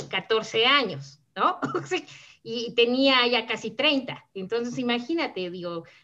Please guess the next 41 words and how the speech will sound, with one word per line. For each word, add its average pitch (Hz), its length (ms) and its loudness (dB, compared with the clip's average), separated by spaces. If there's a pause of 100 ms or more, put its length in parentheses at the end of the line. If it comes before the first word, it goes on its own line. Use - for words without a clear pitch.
mi 214 160 0
realidad 214 520 0
y 277 80 -2
mi 269 140 0
contexto, 208 520 -6
pues, 175 260 -16 (200)
o 139 40 -20
sea, 143 320 -10 (440)
ya 240 240 2
es 254 180 -8 (120)
la 214 140 4
añosidad. 196 600 -6 (420)
Pero, 285 260 4
¿qué 381 120 0
piensan 381 480 -2
los 311 160 -2
chicos 320 300 -6
de 294 120 -2
tu 196 640 -10
generación? 214 840 -2
O 175 60 -12
sea, 208 240 -4 (560)
¿me 254 180 0
caso 339 240 -2
o 370 40 -2
no 349 140 -2
me 339 160 -4
caso? 339 460 -2
Y, 247 460 -6
y, 226 220 -16
o 226 60 0
sea, 277 300 -2
¿qué 294 120 -2
tan 339 200 -4
fácil 311 340 -4
es 285 160 -2
casarse, 269 480 -6
divorciarse 226 640 -6
para, 165 600 -6
para 196 160 -6
esta 214 600 -4